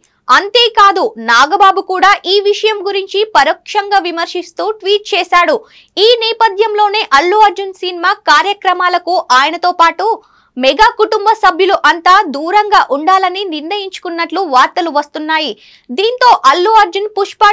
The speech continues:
టూ పై గట్టి ఎఫెక్ట్ పడే అవకాశం ఉందని టాక్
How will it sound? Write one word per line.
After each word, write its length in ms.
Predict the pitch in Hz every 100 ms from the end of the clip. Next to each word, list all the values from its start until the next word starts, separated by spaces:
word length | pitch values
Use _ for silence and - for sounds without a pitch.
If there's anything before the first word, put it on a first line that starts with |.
| 415
టూ 80 | 381 370
పై 100 | 311 - _ 208
గట్టి 280 | 233 226 392 370 254
ఎఫెక్ట్ 300 | 359 370 440 440
పడే 180 | 381 403 240
అవకాశం 480 | 240 339 392 392 415 -
ఉందని 300 | 339 349 381 523 -
టాక్ 240 | 339 381